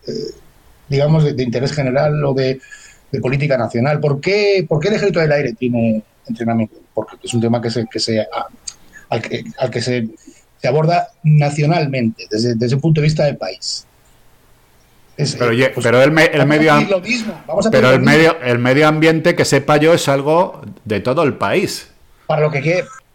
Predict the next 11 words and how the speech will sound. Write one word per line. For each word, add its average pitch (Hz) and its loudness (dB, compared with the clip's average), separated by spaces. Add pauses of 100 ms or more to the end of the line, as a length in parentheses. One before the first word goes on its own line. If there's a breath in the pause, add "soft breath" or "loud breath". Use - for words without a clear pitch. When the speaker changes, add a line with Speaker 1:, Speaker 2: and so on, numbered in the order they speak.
(1200)
Speaker 2:
¿Eh? 139 -2
Speaker 1:
¿Según 170 0
para 180 0
qué? 165 2 (280)
Perdóname. 151 -4 (580)
Speaker 2:
Sí. - -6
Speaker 1:
¿Para 127 0
qué? 180 -4 (140)
¿Según 139 -2
para 143 0
qué? 208 -2